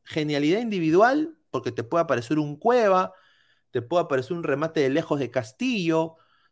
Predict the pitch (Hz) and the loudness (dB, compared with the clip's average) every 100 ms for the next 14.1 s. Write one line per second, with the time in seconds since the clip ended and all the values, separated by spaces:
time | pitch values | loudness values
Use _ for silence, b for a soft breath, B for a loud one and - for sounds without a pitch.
0 | _ 135 - 175 175 170 139 123 - 170 | _ -8 0 2 4 4 2 2 0 0
1 | 165 160 165 160 180 131 131 175 - 147 | 2 0 -4 2 2 2 0 -4 0 0
2 | 131 123 120 117 117 117 107 117 113 117 | 2 0 -2 -4 -4 -4 -4 -4 -2 2
3 | 127 160 - 156 214 240 185 - 170 180 | 2 4 4 6 6 4 2 0 0 0
4 | 208 _ _ _ _ 151 196 359 - _ | -6 _ _ _ _ -4 -2 -4 -10 _
5 | _ _ _ _ _ _ _ - 131 131 | _ _ _ _ _ _ _ -2 0 2
6 | 127 127 127 120 175 180 185 165 190 185 | 2 0 -2 -2 -2 2 0 2 -2 0
7 | 160 143 165 185 165 143 127 123 - 247 | 0 4 4 4 2 2 0 -2 0 2
8 | 262 165 156 165 - _ _ 139 175 - | 4 2 -2 -4 -6 _ _ -8 -6 -8
9 | _ _ _ _ _ _ _ _ _ _ | _ _ _ _ _ _ _ _ _ _
10 | _ _ _ _ _ _ _ _ _ 175 | _ _ _ _ _ _ _ _ _ -2
11 | 165 160 185 196 202 160 156 175 190 - | 0 2 2 4 4 2 2 -2 -4 -6
12 | 156 147 131 - 180 180 170 180 185 180 | -2 0 0 4 4 4 -4 -4 -4 -4
13 | - 160 175 185 - 180 151 139 175 180 | -6 -8 -6 -6 0 4 6 8 8 6
14 | 185 | 0